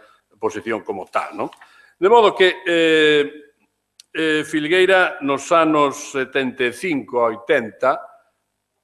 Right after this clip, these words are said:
participa en moitas cousas, participa no Seminario de Estudos Galegos, no reflotamento do Seminario de Estudos Galegos, participa nesa de-, nese debate importantísimo que concordo con Díaz Fierros sobre a Galicia dous mil dous, que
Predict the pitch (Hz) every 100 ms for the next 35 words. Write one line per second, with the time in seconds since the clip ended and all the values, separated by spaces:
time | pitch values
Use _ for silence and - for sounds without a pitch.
0 | _ _ _ 120 110 110 117 120 107 104
1 | 147 143 240 226 208 - 113 - 104 110
2 | 113 110 113 110 107 110 104 117 107 104
3 | 107 110 117 - 117 131 117 - 104 98
4 | 113 113 104 107 107 151 220 202 202 -
5 | - _ _ 120 113 123 135 120 127 117
6 | 117 120 - 123 113 110 113 120 120 117
7 | 120 113 123 113 120 110 107 - 104 107
8 | 104 143 117 104 98 98 - 113 101 104
9 | 101 104 104 - 120 95 92 _ _ _
10 | - - 131 113 110 104 120 110 107 101
11 | 104 98 113 120 101 -